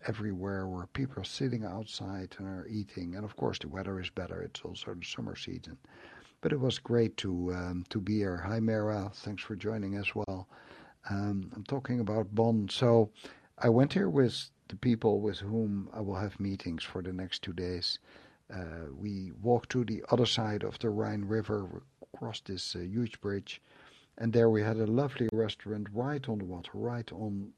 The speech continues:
on the river. So it was good to meet the people that, um, that, that, that I will spend time with the next two days. Some of them were completely new for me,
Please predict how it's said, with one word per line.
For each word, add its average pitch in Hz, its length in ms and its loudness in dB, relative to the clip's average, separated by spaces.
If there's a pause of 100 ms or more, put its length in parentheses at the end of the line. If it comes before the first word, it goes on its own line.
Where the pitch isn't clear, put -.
on 98 320 -4
the 95 100 -6
river. 92 480 -6 (500)
So 131 100 0
it 113 120 2
was 123 160 2
good 135 220 2
to 117 100 2
meet 113 500 2 (720)
the 110 360 4
people 104 600 2
that, 104 360 -6 (200)
um, 104 560 -6
that, - 400 -8
that, - 180 -12 (260)
that - 240 -10
I 101 60 -6
will 104 300 -6
spend 101 320 -6
time 110 260 -4
with 107 240 -6
the 104 100 -4
next 98 300 -8
two - 100 -8
days. 107 280 -4
Some 87 200 -2
of 131 140 -6
them 110 160 0
were 101 140 -2
completely 117 520 -4
new 107 280 -2
for - 160 -12
me, 87 240 -6